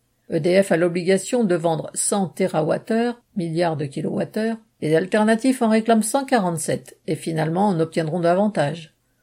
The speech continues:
En même temps, les tarifs grimpent et la prétendue concurrence est sauvée au détriment des consommateurs. En fin de compte,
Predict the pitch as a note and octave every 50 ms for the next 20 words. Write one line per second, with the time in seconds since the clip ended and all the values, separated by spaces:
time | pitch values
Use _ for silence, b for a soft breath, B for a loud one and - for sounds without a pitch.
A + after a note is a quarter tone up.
0 | _ _ _ _ - F3+ E3+ E3+ F3 E3+ D3+ - G3+ F#3+ F#3+ F3+ F3+ - E3+ D#3+
1 | D#3+ D#3 D3 D3+ - F#3 F3 F#3+ A3 A3 A3+ G#3+ E3+ E3+ E3+ - - F#3+ F#3+ -
2 | G3+ G3 F#3 F#3 - - F#3+ F3+ - - F#3+ F#3+ G3 G3 - G3+ F#3 - - F#3+
3 | E3 D#3+ E3+ F#3+ G#3+ E3 E3 D3 E3+ F3 F3 - - D#3+ D#3 D#3+ E3 D#3+ D#3 D3+
4 | - E3 D3+ - - D#3 D#3 E3 D3 - F3+ D#3 D3+ D3+ D#3+ D#3+ _ _ _ _
5 | _ _ _ _ _ _ - - E3+ D#3 - - E3+ F3 F3 F3 - G3+ G3+ G3+
6 | G3+ G3+ -